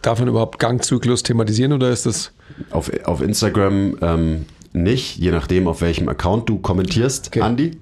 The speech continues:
Speaker 2: <laughs>
Speaker 1: Wird dir nicht der Exorzist geschickt sonst?
Speaker 2: <laughs> Aber sonst schon relativ wichtig. Also
Speaker 1: Okay.
Speaker 2: gerade, ähm, diesen, diesen Pronationsdrill von David Gray, der ist halt, ähm,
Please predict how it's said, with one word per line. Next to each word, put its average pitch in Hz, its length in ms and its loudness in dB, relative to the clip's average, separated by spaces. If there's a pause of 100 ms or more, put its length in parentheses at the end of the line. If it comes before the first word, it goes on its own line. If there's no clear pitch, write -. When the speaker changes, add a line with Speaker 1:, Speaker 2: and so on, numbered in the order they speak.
Speaker 2:
<laughs> - 1080 -2
Speaker 1:
Wird 120 140 0
dir 135 60 2
nicht 160 160 4
der 120 120 4
Exorzist 120 440 0
geschickt 113 320 2
sonst? 117 280 2
Speaker 2:
<laughs> - 1300 -4
Aber 107 180 2
sonst 113 240 0
schon 98 160 2
relativ 90 440 0
wichtig. 71 360 -2
Also 82 160 -2
Speaker 1:
Okay. - 80 -2
Speaker 2:
gerade, 92 260 2 (480)
ähm, 85 420 -2 (300)
diesen, 90 360 -2
diesen 85 220 -2
Pronationsdrill 90 920 0
von 82 160 -2
David 82 320 0
Gray, 80 260 0
der 78 140 0
ist - 180 -2
halt, 78 320 -2
ähm, 76 420 0